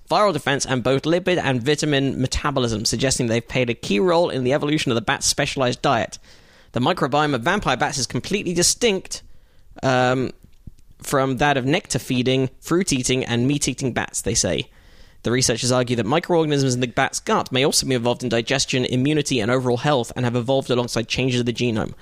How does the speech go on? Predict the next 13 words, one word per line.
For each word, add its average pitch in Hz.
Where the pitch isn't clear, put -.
This -
is -
something 220
we, 156
like, -
we've 180
had 214
a 190
lot 202
of 185
not 180
so 180
much 170